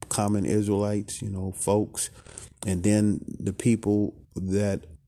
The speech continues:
that are, um, influential, man, you know, entertainers, athletes that are now professing that they're Israelites. So these gatekeepers, they see it, and,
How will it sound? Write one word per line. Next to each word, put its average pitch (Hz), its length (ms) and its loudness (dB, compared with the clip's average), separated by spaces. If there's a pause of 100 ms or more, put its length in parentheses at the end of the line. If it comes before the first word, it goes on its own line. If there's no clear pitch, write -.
(640)
that 101 180 4
are, 98 240 4
um, 92 540 0 (400)
influential, 113 720 2
man, 87 320 -6 (320)
you 92 140 0
know, 95 280 -4 (240)
entertainers, 104 1000 2
athletes 101 840 0 (520)
that 95 220 4
are 90 40 -2
now 101 540 2 (300)
professing 107 640 2
that 92 180 -2
they're 101 140 2
Israelites. 101 880 -2 (600)
So 92 160 0
these 101 220 4
gatekeepers, 104 800 2
they 92 160 0
see 117 380 2
it, - 180 -2 (1120)
and, 92 360 2